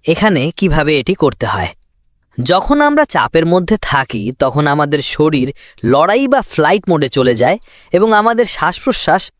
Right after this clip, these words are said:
অগভীর এবং দ্রুত হয়ে যায়। এটি সহানুভূতিশীল স্নায়ুতন্ত্রকে উদ্দীপিত করে, যা আমাদের এই চাপের অবস্থায় রাখে।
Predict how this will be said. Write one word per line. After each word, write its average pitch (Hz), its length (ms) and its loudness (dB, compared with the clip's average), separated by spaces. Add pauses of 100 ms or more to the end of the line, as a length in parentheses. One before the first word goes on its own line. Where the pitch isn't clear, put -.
(120)
অগভীর 233 520 2
এবং 240 240 4
দ্রুত 131 240 0
হয়ে 95 220 0
যায়। 87 240 -6 (560)
এটি 185 200 0
সহানুভূতিশীল 254 840 2
স্নায়ুতন্ত্রকে 160 880 0
উদ্দীপিত 156 560 0
করে, 160 340 0 (300)
যা 175 200 2
আমাদের 185 340 0
এই 208 100 2
চাপের 135 440 0
অবস্থায় 147 440 0
রাখে। 92 400 -6